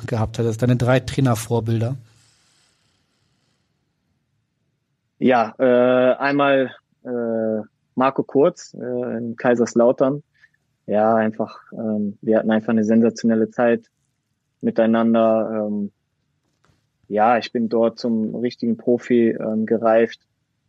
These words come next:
Speaker 2: Ja, hab dort, äh, eine tolle Zeit in Kaiserslautern gehabt, den Aufstieg zusammen gefeiert. Ähm,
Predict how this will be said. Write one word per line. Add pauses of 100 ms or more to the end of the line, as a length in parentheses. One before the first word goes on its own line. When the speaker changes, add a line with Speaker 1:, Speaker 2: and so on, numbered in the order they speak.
(360)
Speaker 2:
Ja,
hab
dort,
äh, (560)
eine
tolle
Zeit
in
Kaiserslautern
gehabt,
den
Aufstieg
zusammen
gefeiert. (600)
Ähm,